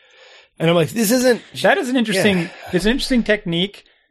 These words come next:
Speaker 2: that is sometimes hard to catch. If you have a very empathetic parent, let's say,
Speaker 1: Yeah.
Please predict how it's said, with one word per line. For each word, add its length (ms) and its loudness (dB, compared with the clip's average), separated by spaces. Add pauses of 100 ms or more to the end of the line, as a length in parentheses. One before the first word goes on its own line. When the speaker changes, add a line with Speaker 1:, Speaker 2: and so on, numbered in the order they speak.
(140)
Speaker 2:
that 140 4
is 320 0
sometimes 460 0
hard 180 2
to 60 -6
catch. 320 -4
If 120 -12
you 100 0
have 140 4
a 80 0
very 600 4
empathetic 640 -2
parent, 420 -2
let's 220 -6
say, 240 -2
Speaker 1:
Yeah. 220 -4